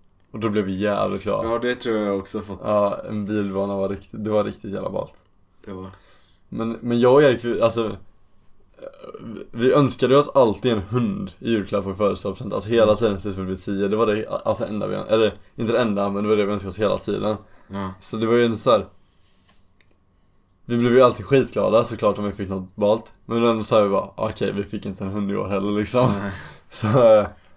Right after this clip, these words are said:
Speaker 1: ehm, ja, så. Dock den julklappen jag använt mest, det måste ha varit när, eh, min kusin Felix, det var det året där alla fick jättemånga julklappar.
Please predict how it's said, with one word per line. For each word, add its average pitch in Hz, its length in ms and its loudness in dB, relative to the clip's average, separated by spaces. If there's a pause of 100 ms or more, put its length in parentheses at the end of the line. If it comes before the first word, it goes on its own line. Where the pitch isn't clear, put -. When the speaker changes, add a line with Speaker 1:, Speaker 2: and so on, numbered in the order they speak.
(680)
Speaker 1:
ehm, 53 580 -4 (320)
ja, - 220 -10
så. - 180 -16 (680)
Dock 151 220 4
den 180 180 6
julklappen 113 400 4
jag 113 120 2
använt 101 200 0
mest, 127 380 -4 (100)
det 117 120 -4
måste 143 320 -2
ha 120 80 4
varit 104 160 4
när, 101 300 -2 (1000)
eh, 104 300 -2
min 104 180 -2
kusin 120 580 -2
Felix, 113 640 -2 (300)
det 131 100 2
var 190 200 6
det 147 120 6
året 113 300 6
där 113 80 2
alla 107 280 4
fick 110 260 -6
jättemånga 107 360 -2
julklappar. 107 540 0